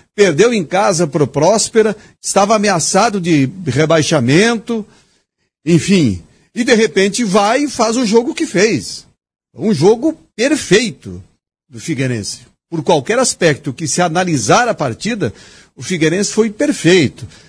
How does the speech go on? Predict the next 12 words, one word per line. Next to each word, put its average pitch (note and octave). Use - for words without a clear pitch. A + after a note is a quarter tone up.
Fisicamente, E3+
estratégia D3+
adotada C#3
pelo C3+
Júnior C#3+
Rocha, A#2+
emocionalmente, G#3
a A2
gente C#3
viu F3
um G3+
Figueirense E3